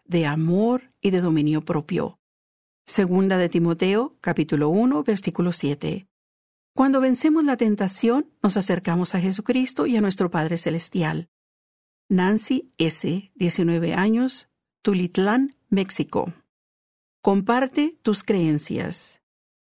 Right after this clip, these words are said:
Cuando estaba en la escuela secundaria, la mayoría de mis compañeros me invitaban a tomar alcohol y ver pornografía,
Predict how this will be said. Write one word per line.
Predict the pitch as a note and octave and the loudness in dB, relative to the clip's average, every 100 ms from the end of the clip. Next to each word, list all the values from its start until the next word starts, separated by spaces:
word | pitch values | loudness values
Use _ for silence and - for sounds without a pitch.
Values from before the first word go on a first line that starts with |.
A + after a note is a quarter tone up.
| _ _ _ _ _ | _ _ _ _ _
Cuando | A#3+ A#3+ | 0 2
estaba | A#3 B3+ D4+ | 2 0 2
en | E4+ | 2
la | C4+ | 2
escuela | F#3+ G3 F#3+ | 0 0 0
secundaria, | G3+ G#3+ E3+ E3 D3+ D#3 F3 C#4 - | 0 -2 0 0 0 -2 -4 -4 -2
la | F#3 | 0
mayoría | F#3+ F#3+ F#3+ B3+ | 2 2 2 0
de | D4 | 2
mis | B3+ G#3+ | 0 0
compañeros | G#3 F#3 F3+ F3+ F3+ G#3 | -2 0 2 2 0 0
me | G#3 | 0
invitaban | F#3 F3 E3+ E3+ F3+ A#3+ | 2 0 -2 -2 0 -2
a | A#3 | -2
tomar | F3 D#3 D#3 | 0 0 -2
alcohol | E3 - B3 C4+ - _ _ _ | -4 -2 0 0 -6 _ _ _
y | A3 | 0
ver | G3+ F#3+ F#3+ | 2 0 0
pornografía, | A3+ G#3+ G3 F#3 E3+ - C#4+ F3+ F3 | 0 2 0 0 -2 -2 0 -2 -6